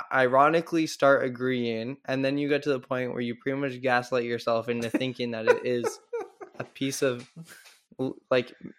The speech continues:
Speaker 1: it's a masterpiece, a magnum opus. And so everybody is gaslighting themselves, whether they like Shrek or not, because Shrek is just an internet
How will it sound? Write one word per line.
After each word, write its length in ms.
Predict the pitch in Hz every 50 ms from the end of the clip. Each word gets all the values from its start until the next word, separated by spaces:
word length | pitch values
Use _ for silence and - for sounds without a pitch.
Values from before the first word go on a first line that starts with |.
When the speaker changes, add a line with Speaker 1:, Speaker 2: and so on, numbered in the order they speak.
| _ -
Speaker 1:
it's 180 | - 139 139 -
a 40 | 143
masterpiece, 840 | 135 127 123 135 147 143 - - 143 135 - - 143 139 139 - 131
a 60 | 123
magnum 460 | 120 120 120 127 135 135 131 123 -
opus. 640 | 127 127 127 127 - 120 113 113 123 - - - - _ _ _ _ _ _ _ -
And 160 | - 135 131
so 420 | - - 147 135 127 123 113 107 - _ _ _ _ _ _ _ _ _ _ _ _ _ _ _ _ _ -
everybody 720 | 143 151 147 175 185 190 180 196 202 202 214 208 196 165
is 300 | 160 156 151 139 135 - - - - - - - 135
gaslighting 580 | 143 139 139 139 139 - 143 127 123 123 120
themselves, 720 | 120 120 117 117 - - 117 113 113 113 110 110 - - - _ _
whether 340 | - 120 117 117 117 120 120
they 160 | 117 120 117
like 220 | 113 117 117 117 -
Shrek 320 | - - 123 117 - -
or 80 | 123 127
not, 480 | 131 131 120 113 113 117 - - - - _ _ _ _ _ _ _ _ _ - - - _ _ _ _ _ _ _ _ -
because 300 | 135 135 135 127 120 -
Shrek 240 | - 127 123 123 -
is 100 | 131 120
just 280 | 127 120 - - - _ _ _ _ -
an 120 | 123 113
internet 640 | - - 117 117 113 113 113 113 110 110 - -